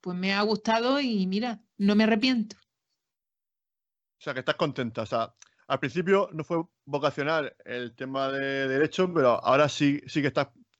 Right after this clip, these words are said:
Speaker 2: convencida, ¿no? De,
Speaker 1: Claro,
Speaker 2: de que
Speaker 1: de
Speaker 2: fue la,
Speaker 1: si
Speaker 2: la
Speaker 1: estás
Speaker 2: decisión
Speaker 1: todo el
Speaker 2: correcta.
Speaker 1: día estudiando y estás todos los días con eso, al final es que te acaba gustando, al menos a mí. Pero bueno, y yo, yo, es que no sé, es que me quiero contar muchas cosas,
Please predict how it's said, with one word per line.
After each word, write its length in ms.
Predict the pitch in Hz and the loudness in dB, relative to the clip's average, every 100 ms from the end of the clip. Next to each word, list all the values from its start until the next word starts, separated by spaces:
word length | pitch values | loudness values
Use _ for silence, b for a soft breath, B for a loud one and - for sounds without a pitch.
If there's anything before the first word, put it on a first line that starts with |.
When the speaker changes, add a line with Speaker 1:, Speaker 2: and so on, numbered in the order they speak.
| _ | _
Speaker 2:
convencida, 600 | - 143 127 - 139 117 | -6 -4 -4 -2 0 0
¿no? 140 | 127 147 | 0 0
De, 280 | 123 117 - _ _ - - | -2 -4 -12 _ _ -20 -14
Speaker 1:
Claro, 200 | - 320 | -8 -2
Speaker 2:
de 80 | 311 | -2
que 80 | 262 | 0
Speaker 1:
de 40 | |
Speaker 2:
fue 120 | 202 147 | 0 0
la, 80 | 143 | 0
Speaker 1:
si 100 | 240 | -2
Speaker 2:
la 80 | 135 | -4
Speaker 1:
estás 80 | |
Speaker 2:
decisión 300 | 131 - 143 | -4 -6 -6
Speaker 1:
todo 120 | 127 127 | -6 -10
el 100 | 127 | -8
Speaker 2:
correcta. 120 | 302 | -8
Speaker 1:
día 180 | 214 - _ _ | -8 -14 _ _
estudiando 580 | 226 - 220 269 294 254 | -20 -2 2 2 2 2
y 60 | 214 | 0
estás 240 | 208 240 | 0 -2
todos 220 | 254 254 | 0 0
los 160 | 254 240 | 0 -2
días 140 | 262 | -4
con 180 | 262 247 | -2 0
eso, 180 | 269 285 | 0 0
al 80 | 269 | -2
final 300 | 226 214 247 | 0 -2 -2
es 60 | |
que 80 | 262 | -2
te 60 | 262 | -2
acaba 220 | 262 226 | 0 0
gustando, 420 | 185 175 226 233 | -2 -4 -6 -4
al 60 | 190 | -4
menos 280 | 190 226 247 | -4 -4 -2
a 40 | |
mí. 220 | 220 277 - _ _ b b b b b b _ _ _ | -2 -4 -10 _ _ b b b b b b _ _ _
Pero 220 | 254 262 | 0 2
bueno, 400 | 277 302 247 180 - | 2 0 0 -4 -10
y 500 | - 262 247 240 240 233 | -2 0 2 2 2 2
yo, 100 | 277 311 | 0 0
yo, 420 | 269 294 330 339 _ | 2 2 2 -2 _
es 160 | - 240 | -8 -2
que 80 | 294 | 0
no 140 | 269 | 0
sé, 140 | 262 | 0
es 60 | 269 | 0
que 120 | 285 | 0
me 240 | 262 233 214 | -2 -4 -2
quiero 240 | 240 254 | -2 -2
contar 240 | 269 254 | -2 -4
muchas 260 | 254 254 233 | -4 -4 -2
cosas, 420 | 262 262 285 294 | 0 0 0 -2